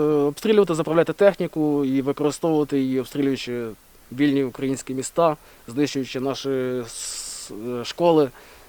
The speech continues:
дитячі садки, знищуючи нашу інфраструктуру, підприємства та вбиваючи мирне населення України. Це справа кожного чоловіка, який, е, в країні якого йде війна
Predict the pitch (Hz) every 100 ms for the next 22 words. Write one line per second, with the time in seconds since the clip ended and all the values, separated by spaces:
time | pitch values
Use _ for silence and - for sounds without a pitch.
0 | - 143 147 147 139 151 - 180 165 143
1 | - _ - 170 156 147 143 143 139 139
2 | - 180 180 156 185 - 214 190 180 -
3 | - - 135 160 170 185 156 156 170 -
4 | - - - - - - - - - -
5 | - - - - - - - - - -
6 | - - 185 170 160 160 151 170 175 -
7 | 151 - 160 156 151 127 147 139 127 -
8 | 123 120 113 - - - - - 160 147
9 | - 160 147 151 143 143 - 151 170 156
10 | 131 120 123 120 117 117 117 120 117 104
11 | - - - - - 135 147 160 160 147
12 | 156 147 139 143 143 156 175